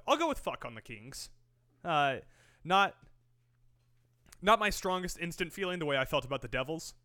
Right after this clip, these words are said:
but definitely not a kill. I'll say that. I just, I, I mean, it,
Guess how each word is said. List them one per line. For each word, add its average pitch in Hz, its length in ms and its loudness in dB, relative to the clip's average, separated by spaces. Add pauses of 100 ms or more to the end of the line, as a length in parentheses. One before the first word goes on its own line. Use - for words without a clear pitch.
(640)
but 131 420 0 (1200)
definitely 214 500 0
not 139 260 0
a 120 40 -2
kill. - 380 -10 (120)
I'll 139 80 -4
say 143 240 -2
that. 98 240 -12 (1080)
I 143 120 4
just, 156 300 -4
I, 160 240 2
I 170 120 4
mean, 170 180 -6
it, 170 140 2